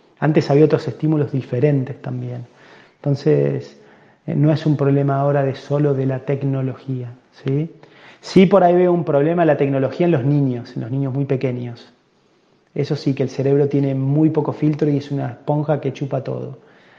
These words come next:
Ahí sí veo un gran desafío y una dificultad.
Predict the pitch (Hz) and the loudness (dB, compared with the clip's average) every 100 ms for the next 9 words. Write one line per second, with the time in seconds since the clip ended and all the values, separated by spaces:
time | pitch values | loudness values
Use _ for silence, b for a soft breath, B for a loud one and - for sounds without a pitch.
0 | b - 127 139 - 156 135 127 127 127 | b -6 -2 -2 2 4 4 2 0 0
1 | 131 127 - 117 139 135 131 127 123 - | 0 -2 -6 -4 0 2 2 0 -4 -6
2 | 127 127 139 135 | -8 -8 -6 -10